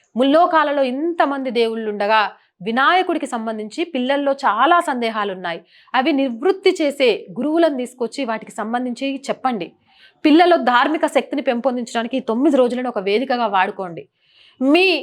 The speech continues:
కాలనీలో చుట్టుపక్కల ఉన్న పక్క మండపాల దగ్గరికి కూడా వెళ్ళి అక్కడ వాళ్ళని కూడా పలకరిస్తూ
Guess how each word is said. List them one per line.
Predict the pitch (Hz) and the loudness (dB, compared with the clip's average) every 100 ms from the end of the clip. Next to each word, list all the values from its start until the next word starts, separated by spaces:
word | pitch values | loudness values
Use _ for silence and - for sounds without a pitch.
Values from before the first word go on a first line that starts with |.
| - | 2
కాలనీలో | 254 262 302 285 254 | 2 4 2 2 0
చుట్టుపక్కల | 262 247 277 277 277 | -2 -6 -4 -2 0
ఉన్న | 233 240 220 - _ | -2 -2 -2 -4 _
పక్క | 240 - | -2 2
మండపాల | 320 277 269 254 233 | 2 2 0 -2 -4
దగ్గరికి | 202 220 190 | -4 -6 -4
కూడా | 214 | -4
వెళ్ళి | 208 208 285 | -4 -6 -6
అక్కడ | - - 339 | -6 -2 0
వాళ్ళని | 302 277 254 | 0 -4 -4
కూడా | 254 247 | -2 0
పలకరిస్తూ | 208 220 233 233 262 226 | 0 0 -4 -2 -2 -2